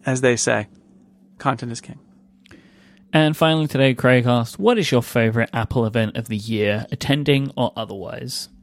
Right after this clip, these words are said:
Speaker 2: So for me, it's W W D C because I'm in town, um,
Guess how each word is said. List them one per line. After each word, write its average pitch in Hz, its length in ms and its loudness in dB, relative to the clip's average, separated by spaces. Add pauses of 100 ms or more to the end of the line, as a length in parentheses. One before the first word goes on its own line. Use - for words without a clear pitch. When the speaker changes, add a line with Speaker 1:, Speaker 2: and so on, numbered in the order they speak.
(140)
Speaker 2:
So 120 340 -4
for - 140 -2
me, 151 400 0
it's 131 140 -6
W 123 200 0
W 117 200 -2
D 110 100 -8
C 113 420 -4 (200)
because 110 560 -2 (100)
I'm 113 180 -4 (320)
in 120 200 0
town, 113 440 -4 (640)
um, 110 520 -2